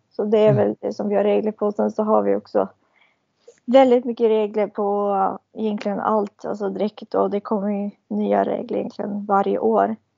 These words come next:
Speaker 1: Så, men, alltså, det är klart att, eh, det är en sport där man ska vara liten och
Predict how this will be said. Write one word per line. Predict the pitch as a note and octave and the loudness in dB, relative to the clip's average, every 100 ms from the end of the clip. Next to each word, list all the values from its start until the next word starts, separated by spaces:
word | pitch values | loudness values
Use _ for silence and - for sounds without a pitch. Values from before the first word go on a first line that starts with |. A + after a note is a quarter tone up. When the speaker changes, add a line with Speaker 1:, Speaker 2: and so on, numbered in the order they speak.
| _ _ _ - | _ _ _ -4
Speaker 1:
Så, | A3+ A3 G#3+ G#3+ - _ _ _ _ _ _ _ _ _ | 0 2 2 -2 -6 _ _ _ _ _ _ _ _ _
men, | A3 G#3+ G#3 G#3 G#3 - _ _ _ _ _ - | -2 0 0 -2 -4 -6 _ _ _ _ _ -6
alltså, | A#3 | -2
det | C4 | -2
är | |
klart | C#4 C#4+ C4 | 2 2 2
att, | G#3 G#3+ - | -2 -4 -4
eh, | G3+ G3+ | -2 -2
det | G3 G3 | -2 -2
är | G#3 | -2
en | A#3+ | -4
sport | - A3+ | -6 -6
där | - | -2
man | A3 G#3 | 0 0
ska | G#3 G#3+ | -2 -2
vara | G3 G3 F#3+ G#3+ - | 2 2 2 -2 -6
liten | A#3 A3 A3 - A3 G#3 | -2 -2 -2 0 0 0
och | G#3+ G3+ G#3+ | 0 -2 -4